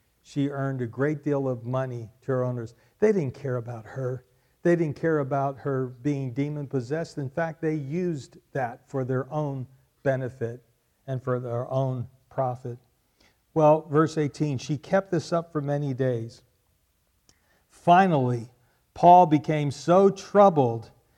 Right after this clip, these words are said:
that he turned around and said to the spirit, "In the name of Jesus Christ, I command you to come out of her." Please notice, no ceremony,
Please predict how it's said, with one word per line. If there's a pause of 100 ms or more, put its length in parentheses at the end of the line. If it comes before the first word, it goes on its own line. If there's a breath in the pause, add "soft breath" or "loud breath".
(160)
that
he
turned
around
and
said
to
the
spirit,
"In
the
name
of
Jesus
Christ, (280 soft breath)
I
command
you
to
come (160)
out
of
her." (2250)
Please
notice,
no
ceremony,